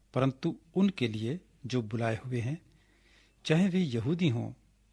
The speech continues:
या यूनानी, मसीह परमेश्वर का सामर्थ्य और परमेश्वर का ज्ञान है।"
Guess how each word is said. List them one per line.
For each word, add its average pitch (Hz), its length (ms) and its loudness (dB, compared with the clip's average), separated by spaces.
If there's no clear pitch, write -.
या 123 180 0
यूनानी, 113 540 -6
मसीह 175 440 2
परमेश्वर 123 460 -2
का 120 140 -8
सामर्थ्य 127 680 -4
और 156 180 0
परमेश्वर 117 500 -4
का 120 180 -4
ज्ञान 110 400 -4
है।" - 300 -14